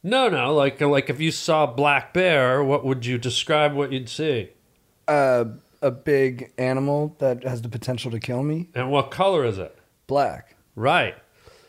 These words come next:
Speaker 1: But here's where your thing comes in, Brosh. The, there, there's black bears that have brown fur. So the black widow, uh, there could have been a brown one. I believe you,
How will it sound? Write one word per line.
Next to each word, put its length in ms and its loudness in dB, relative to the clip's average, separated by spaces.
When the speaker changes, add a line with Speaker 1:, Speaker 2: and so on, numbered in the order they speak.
Speaker 1:
But 400 2
here's 580 0
where 200 2
your 200 4
thing 320 -2
comes 360 -2
in, 260 -4
Brosh. 540 0
The, 280 2
there, 200 2
there's 340 2
black 400 0
bears 360 2
that 100 2
have 240 2
brown 320 2
fur. 460 0
So 600 2
the 100 -2
black 420 0
widow, 760 2
uh, 280 2
there 120 0
could 200 -2
have 80 2
been 120 2
a 60 0
brown 400 0
one. 180 0
I 80 -2
believe 420 0
you, 280 -2